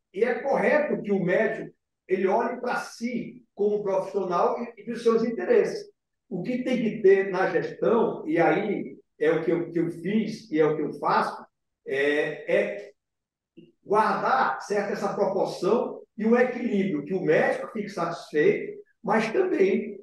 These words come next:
certo, que tenha contribuição para a sustentabilidade do serviço dele. Então, aqui nós somos parceiros dos médicos,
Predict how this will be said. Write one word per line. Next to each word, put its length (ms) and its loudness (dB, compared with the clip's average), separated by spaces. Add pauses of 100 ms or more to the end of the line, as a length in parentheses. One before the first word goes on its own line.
certo, 420 0
que 180 -8
tenha 380 4
contribuição 1000 0 (220)
para 520 -2
a 140 0
sustentabilidade 1200 0
do 220 6
serviço 640 -2
dele. 500 2 (160)
Então, 300 4
aqui 300 0
nós 200 0
somos 380 0
parceiros 640 0
dos 240 -2
médicos, 400 2